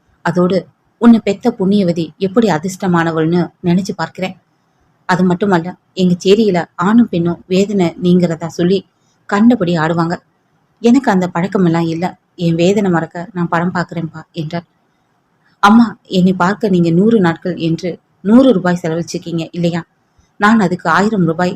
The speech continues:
தரேன், வாங்கிக்கோங்க" என்றார் மக்கள் திலகம். "எப்பா, உனக்கு அம்மான்னா உசுராமே, தாய் தன் பிள்ளையை பார்க்க கூலி வாங்கணுமா என்ன? வச்சுக்கோ, ஆண்டவன் கொடுக்கிறது போதும்" என்றார் அந்த மூதாட்டி. சுருக்கம் மிகுந்த அந்த கையை மக்கள் திலகம் முத்தமிட்ட பொழுது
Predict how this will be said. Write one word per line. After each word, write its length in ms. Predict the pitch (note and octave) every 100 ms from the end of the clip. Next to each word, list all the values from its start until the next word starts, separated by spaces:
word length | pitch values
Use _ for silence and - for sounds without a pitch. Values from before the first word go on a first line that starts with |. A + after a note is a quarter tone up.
| -
தரேன், 280 | E3 E3+ -
வாங்கிக்கோங்க" 500 | E3+ F3+ G#3 - E3 E3+
என்றார் 260 | D#3 E3 E3
மக்கள் 220 | - F3
திலகம். 260 | E3+ E3+ - _ _ _ -
"எப்பா, 260 | D#3+ F3+ F3 - _ _ _
உனக்கு 260 | F3+ F3+ F3+
அம்மான்னா 400 | C4+ F3+ F#3+ F3 E3+ -
உசுராமே, 460 | D3+ G3+ F#3 D#3+ D#3+ _ _ _ _ _
தாய் 260 | F3 F3 G3
தன் 180 | F3+ D#3+ D#3 _
பிள்ளையை 320 | - F3+ G3 F3
பார்க்க 340 | E3 D#3+ E3+
கூலி 220 | G#3 G3
வாங்கணுமா 420 | F3 D#3+ E3+ D#3+ D#3+
என்ன? 260 | D#3 D#3 D#3+ _ _ _ _ F3
வச்சுக்கோ, 380 | F3+ G#3 - - _
ஆண்டவன் 460 | - F3+ A3 F3+ E3
கொடுக்கிறது 440 | F3+ F3 E3 D#3+
போதும்" 320 | E3+ F3+ F#3 E3
என்றார் 300 | D#3 D#3+ E3
அந்த 120 | D#3
மூதாட்டி. 380 | E3 E3+ F3 F3 _ _ _ _ _ _ _ _ _ _
சுருக்கம் 420 | - G#3 G#3 G3 F3
மிகுந்த 240 | F3+ F#3 -
அந்த 200 | - F#3 F#3
கையை 340 | F3 F3 F#3
மக்கள் 360 | F3 E3+ G3+ F#3
திலகம் 280 | E3 E3+ E3
முத்தமிட்ட 420 | E3+ G3+ F#3+ F3
பொழுது 300 | E3+ F#3